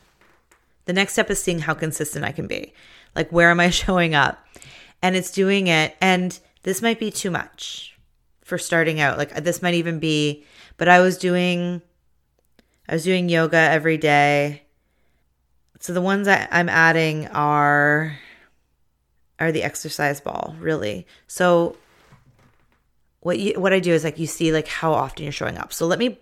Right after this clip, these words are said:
bra-, bring this back a little bit. Let me hopefully not overwhelm you, 'cause maybe that's what I'm doing right now, and I apologize. So this was, you know, this is, like, middle. So let's start really basic.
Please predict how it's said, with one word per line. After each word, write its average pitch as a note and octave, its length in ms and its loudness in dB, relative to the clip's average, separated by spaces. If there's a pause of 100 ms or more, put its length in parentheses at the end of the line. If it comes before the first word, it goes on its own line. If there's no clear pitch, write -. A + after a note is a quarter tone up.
bra-, D#3 320 4
bring E3 320 0
this E3 160 -4
back - 300 0
a C#3+ 40 -2
little C#3 180 2
bit. C#3+ 180 0
Let C#3+ 100 -4
me D#3 380 -6 (320)
hopefully E3 260 -4
not D#3+ 160 0
overwhelm D3 480 0
you, C#3 180 -4
'cause D3+ 220 -12
maybe C#3+ 180 -2
that's C#3 220 -2
what C#3+ 60 -4
I'm C3+ 100 -4
doing - 160 -8
right F#2 160 -6
now, F#2 120 -4
and E2+ 100 -6
I F2+ 40 -4
apologize. G#3 1040 -2 (480)
So F#3 140 -2
this F#3+ 220 -2
was, A3 320 2
you F#3+ 100 -2
know, D#3+ 140 0
this D#3+ 180 -8
is, E3+ 140 -8
like, D#3+ 160 0
middle. D#3 400 0
So - 160 -6
let's E3+ 120 -6
start G3 300 -2
really D3+ 280 0
basic. - 640 -8